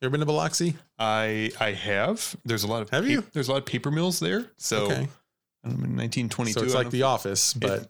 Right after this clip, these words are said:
Speaker 2: It, it is,
Speaker 1: in
Speaker 2: it
Speaker 1: real
Speaker 2: is.
Speaker 1: life.
Speaker 2: Except it, yeah, it's very nice.
Speaker 1: Okay. <laughs> Uh, it's on the coast, right?
Speaker 2: Yes.
Speaker 1: Okay. So see, I mean, the internet's already leading
Speaker 2: Yeah,
Speaker 1: us
Speaker 2: that's
Speaker 1: the
Speaker 2: where
Speaker 1: right
Speaker 2: all the
Speaker 1: direction.
Speaker 2: paper mills dump all of the shit.
Speaker 1: Oh, makes sense. Good.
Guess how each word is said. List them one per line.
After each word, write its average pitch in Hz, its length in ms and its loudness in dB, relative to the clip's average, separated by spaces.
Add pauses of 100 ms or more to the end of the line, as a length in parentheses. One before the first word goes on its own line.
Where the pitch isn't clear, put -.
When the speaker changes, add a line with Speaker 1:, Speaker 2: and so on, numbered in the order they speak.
(100)
Speaker 2:
It, 135 80 2
it 123 100 2
is, 110 200 2
Speaker 1:
in 113 60 -2
Speaker 2:
it 110 60 2
Speaker 1:
real 104 100 2
Speaker 2:
is. 101 60 2
Speaker 1:
life. 92 160 0
Speaker 2:
Except 117 240 -2
it, - 180 -4 (1300)
yeah, 160 320 2
it's 139 180 -2
very 143 180 2
nice. - 360 -2 (320)
Speaker 1:
Okay. - 140 2
<laughs> - 640 0 (920)
Uh, 147 280 2
it's 170 120 2
on 170 80 4
the 180 80 2
coast, 175 260 2
right? 120 200 0 (240)
Speaker 2:
Yes. - 400 2
Speaker 1:
Okay. 127 240 2
So - 160 2
see, 160 300 2
I 139 60 0
mean, 139 100 2
the 143 60 2
internet's 127 280 2
already 104 240 2
leading 107 240 0
Speaker 2:
Yeah, 104 80 2
Speaker 1:
us 92 60 0
Speaker 2:
that's 113 140 0
Speaker 1:
the 113 60 0
Speaker 2:
where 104 40 2
Speaker 1:
right 98 40 2
Speaker 2:
all 113 40 -2
the 117 60 0
Speaker 1:
direction. 117 260 0
Speaker 2:
paper 113 60 2
mills 104 160 0
dump 107 220 -2
all 110 160 0
of 107 100 -2
the 104 80 -2
shit. 131 260 0 (420)
Speaker 1:
Oh, 135 380 0 (260)
makes 208 200 0
sense. - 500 0 (300)
Good. 104 280 -2